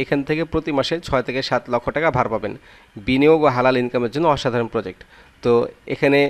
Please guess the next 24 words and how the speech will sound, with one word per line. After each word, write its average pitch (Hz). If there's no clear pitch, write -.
যে 127
দুইটা 135
প্লট 131
রয়েছে, 117
দুইটা 135
প্লটের 135
প্যাকেজ 139
দাম 127
সাত -
কোটি 156
পঞ্চাশ 131
লক্ষ 120
টাকা। 101
যারা 123
ক্রয় 135
করতে 147
চান 160
অতি 143
দ্রুত 135
প্রপার্টি 143
সেলার 131
অফিসে -
চলে 127
আসুন। 110